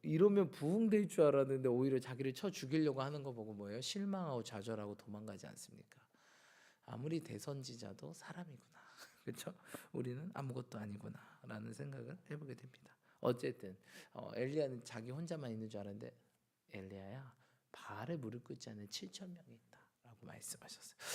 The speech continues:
이처럼 하나님께서는 항상 남은 자들이 있다. 근데 주님은 그들을 뭐예요? 인정하십니다. 여러분, 그래서 항상 우리가, 어, 구별되시는 <laughs> 저 여러분들이 축복합니다. 이게 뭔가 군중 심리로 이렇게 따라가는 게 아니라,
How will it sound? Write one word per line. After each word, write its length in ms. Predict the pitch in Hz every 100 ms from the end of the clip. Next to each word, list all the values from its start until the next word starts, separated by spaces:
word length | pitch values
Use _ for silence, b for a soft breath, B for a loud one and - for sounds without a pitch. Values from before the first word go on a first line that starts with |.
| B
이처럼 340 | - 127 127 139
하나님께서는 760 | 175 196 151 - 113 117 117
항상 380 | 123 160 156 131
남은 480 | 110 104 113 151 160
자들이 460 | 143 101 98 117 127
있다. 420 | - - 110 110 _ b b b
근데 260 | - 123 123
주님은 380 | - 127 127 120
그들을 320 | 123 117 117
뭐예요? 360 | 104 104 107 147 -
인정하십니다. 920 | 120 110 113 143 110 107 - 95 -
여러분, 280 | 117 127 123
그래서 440 | 123 131 120 147 - B B B B
항상 360 | - 165 175 120
우리가, 540 | 113 110 104 110 98 - B B B B
어, 1120 | 113 113 110 53 53 52 53 55 - - - - 185 - _ _ _ 220 -
구별되시는 880 | - 123 123 151 135 117 - 110 110
<laughs> 200 | - -
저 140 | 120
여러분들이 420 | 110 110 107 101
축복합니다. 600 | - - 143 - 107 104
이게 180 | 110 120
뭔가 220 | 120 123
군중 600 | 117 - 131 131 175 190
심리로 340 | 185 180 127 110
이렇게 180 | 110
따라가는 480 | 113 165 190 190 147
게 80 | 120
아니라, 440 | 92 87 107 117